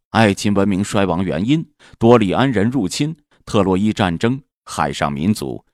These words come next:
线形文字 B 与字母文字的转换等等问题的说明，自然两章也不够用。尽管这些问题仍然没有可靠的答案，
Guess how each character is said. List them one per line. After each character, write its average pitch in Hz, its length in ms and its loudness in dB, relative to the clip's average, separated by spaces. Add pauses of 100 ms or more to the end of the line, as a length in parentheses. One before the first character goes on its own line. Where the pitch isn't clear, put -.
(180)
线 147 300 2
形 113 180 0
文 101 160 0
字 127 140 -2
B 175 240 -6 (140)
与 87 180 -4
字 190 280 2
母 73 200 0
文 87 200 -2
字 - 140 -4
的 92 100 0
转 65 320 -4
换 87 220 0
等 127 340 -2
等 65 220 -6
问 92 180 0
题 78 160 -8
的 76 120 -6
说 131 240 2
明， 73 280 -6 (360)
自 123 160 2
然 73 240 -4 (180)
两 71 400 0
章 95 260 0
也 85 140 -4
不 - 160 -14
够 73 220 -2
用。 123 160 2 (1200)
尽 120 180 4
管 113 180 4
这 110 120 2
些 110 120 2
问 110 200 2
题 85 220 -4
仍 101 220 0
然 107 140 2
没 95 140 0
有 101 120 2
可 69 300 -8
靠 101 240 -6
的 85 100 -8
答 - 180 -10
案， 73 200 -6